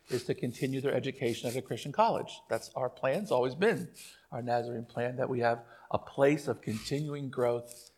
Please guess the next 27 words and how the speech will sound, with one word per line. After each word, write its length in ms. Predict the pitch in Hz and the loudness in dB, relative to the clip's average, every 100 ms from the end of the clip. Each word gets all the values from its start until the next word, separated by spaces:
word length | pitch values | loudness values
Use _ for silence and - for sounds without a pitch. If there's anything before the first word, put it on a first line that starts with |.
| - | -8
and 80 | 110 | -6
discipleship 680 | 113 117 113 120 - 127 | 0 0 0 -4 -6 -6
for 120 | - 120 | 0 0
our 100 | 110 | 0
kids. 460 | - 143 - - _ _ _ _ - | -2 -2 -4 -16 _ _ _ _ -10
And 100 | 120 | -2
so 160 | 147 120 | 2 4
we're 180 | 135 | 4
great 460 | 147 143 127 143 - | 0 0 2 2 -2
supporters 760 | - 143 - 147 131 107 110 | -6 -6 0 2 4 0 -2
of 220 | - 123 - | -4 -4 -6
Eastern 360 | 123 - 120 | -8 -6 -4
Nazarene 420 | 120 117 113 120 | -4 -4 -6 -10
College. 480 | 117 123 120 110 - _ _ _ - _ | -4 -2 -2 -6 -16 _ _ _ -20 _
Now, 460 | 143 139 117 - - - - _ - | 0 4 4 0 -8 -20 -20 _ -2
uh, 120 | 127 | 0
Doctor 380 | 120 165 202 160 | 4 4 4 0
Jack 560 | 143 175 160 - - - | 6 8 6 0 -12 -10
was 400 | 123 131 131 120 | 2 4 4 -2
not 360 | 127 143 185 151 | 0 4 4 4
a 60 | |
Nazarene 540 | 147 156 151 147 165 214 | 2 4 4 0 0 0
for 100 | 135 | 0
most 240 | 113 - | 0 -2
of 80 | 117 | -4
his 140 | 113 | 0
life. 240 | 113 107 | 2 2